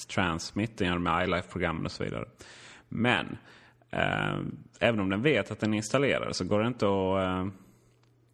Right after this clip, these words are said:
den kan inte uppdatera program som inte är köpta via Mac App Store fast det är samma program, så att säga, och som den känner igen att det finns installerade.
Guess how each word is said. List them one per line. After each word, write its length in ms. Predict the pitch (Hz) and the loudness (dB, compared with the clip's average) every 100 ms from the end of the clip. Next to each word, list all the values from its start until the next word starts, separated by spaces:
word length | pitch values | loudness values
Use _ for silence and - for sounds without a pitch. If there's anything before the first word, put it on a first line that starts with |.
| _ _ _ _ - | _ _ _ _ -6
den 120 | 107 | -2
kan 120 | 107 | 2
inte 140 | 117 110 | 2 2
uppdatera 840 | 123 - 101 - 95 90 90 85 | 0 2 2 4 2 4 2 0
program 580 | - 107 113 107 90 87 | 0 -2 2 2 2 -2
som 240 | - 90 - | -2 -2 0
inte 440 | 117 113 - 69 | 0 0 -2 -4
är 40 | |
köpta 640 | - 123 127 - 87 80 - | 0 0 -2 0 0 2 0
via 200 | 85 85 | 0 2
Mac 140 | 90 - | 0 0
App 180 | 98 - | 0 -2
Store 380 | - 85 62 55 - - - | -4 -2 -2 -2 -8 -10 0
fast 280 | - - | 0 0
det 60 | - | -2
är 20 | |
samma 320 | - 90 80 | 0 0 0
program, 420 | 67 101 131 87 - - | -2 2 2 2 -2 -8
så 140 | 90 | -6
att 80 | - | -2
säga, 240 | 87 71 | 0 2
och 240 | - - - | 0 -2 -4
som 180 | 87 | -2
den 100 | 80 | -2
känner 260 | - 87 90 | -2 0 2
igen 200 | 92 64 | 0 0
att 100 | 76 | -4
det 80 | 87 | -4
finns 300 | 98 85 - | -4 -4 -4
installerade. 540 | 76 73 - - - | -4 -2 -2 -2 -6